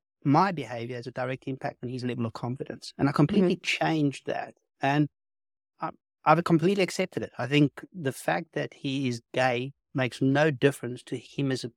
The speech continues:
Speaker 1: person and what he's capable of achieving. And by us embracing it and giving him that freedom to talk about it and to explore and things like that,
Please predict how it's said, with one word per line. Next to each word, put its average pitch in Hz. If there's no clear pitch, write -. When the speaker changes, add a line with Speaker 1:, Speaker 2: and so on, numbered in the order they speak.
Speaker 1:
person 147
and 120
what 123
he's 117
capable 131
of 120
achieving. 143
And 143
by 147
us 202
embracing 147
it 117
and 127
giving 139
him 135
that 127
freedom 139
to -
talk 135
about 127
it -
and 113
to 120
explore 156
and 123
things 127
like 131
that, -